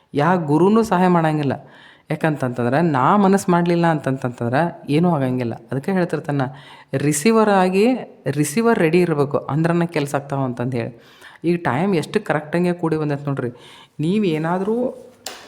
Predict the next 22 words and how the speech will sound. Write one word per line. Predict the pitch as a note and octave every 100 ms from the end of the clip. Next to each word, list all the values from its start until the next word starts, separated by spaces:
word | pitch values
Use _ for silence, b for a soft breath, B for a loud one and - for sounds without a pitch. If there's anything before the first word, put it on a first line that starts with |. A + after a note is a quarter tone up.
| -
ನೀವು | D3+ D#3 F3+ A#3+
ಅದ್ರೊಳಗಿಂದ | B3 F3+ F3 F3+ F3+ G3
ಹೊರಗೆ | G3 C#3 E3+ F3+
ಬರ್ಲಿ | D3 D#3+ F3
ಅಂತಂದ್ | E3+ D3+ D#3+ D3
ಹೇಳಿ, | D#3 D3 D#3+
ನಿಮ್ಮ | D3+ D#3 G3+ G#3+
ಪಿತೃಗಳ | A3 - - - - G#3 A3 A3
ಆಶೀರ್ವಾದನೂ | E3+ D#3+ F#3 F#3+ F#3 G3
ನಿಮ್ಮ | F#3+ F3+
ಮ್ಯಾಲೆ | E3 D#3+
ಎಷ್ಟೈತೆ | C#3+ C#3 C#3+ C#3+
ನೋಡ್ರಿ. | C3 B2
ಪಿತೃಗಳಾಗ್ಲಿ, | - C#3+ F3+ F3 E3 C#3 C3 C3
ನಿಮ್ಮ | C#3+ E3
ಮನ್ಯಾಗ | D3+ D3+
ಈಗ | E3 E3 D#3+
ಸದ್ಯ | C#3+ C#3+ E3+ F3 B B B _ -
ಇರುವಂಥ | F3 E3+ G3 G3+ G3 G3
ಹಿರಿಯರಿಗಾಗ್ಲಿ, | F3+ D3 D#3 F3 F#3 D#3+ C#3 B2+ B2+ B B B B B -
ನಿಮ್ಮ | F#3
ಮ್ಯಾಲೆ | F3 F3 G3+ G3+